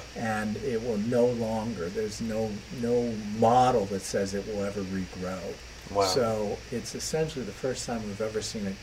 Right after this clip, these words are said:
Speaker 1: glacier die.
Speaker 2: Wow.
Speaker 1: Hmm.
Speaker 2: If you could educate the audience about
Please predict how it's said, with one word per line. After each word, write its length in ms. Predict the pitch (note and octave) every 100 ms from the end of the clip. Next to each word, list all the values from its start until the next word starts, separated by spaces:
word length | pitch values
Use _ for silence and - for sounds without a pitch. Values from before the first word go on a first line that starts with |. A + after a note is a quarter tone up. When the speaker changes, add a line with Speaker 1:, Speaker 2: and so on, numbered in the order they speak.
| -
Speaker 1:
glacier 380 | G2+ F#2+ F#2+ F2
die. 380 | - - - - - - - - -
Speaker 2:
Wow. 200 | G2 F#2 F#2 - - - - - -
Speaker 1:
Hmm. 120 | G#2 - - - - - - - - - -
Speaker 2:
If 140 | A2
you 120 | A#2+
could 140 | C3+ A2
educate 460 | G#2+ A2 - G#2 G2+
the 120 | G#2
audience 840 | G2 G2+ G2+ G2 F#2+ - - - - - - - - - -
about 540 | G2+ G#2+ G2+ G2 F#2+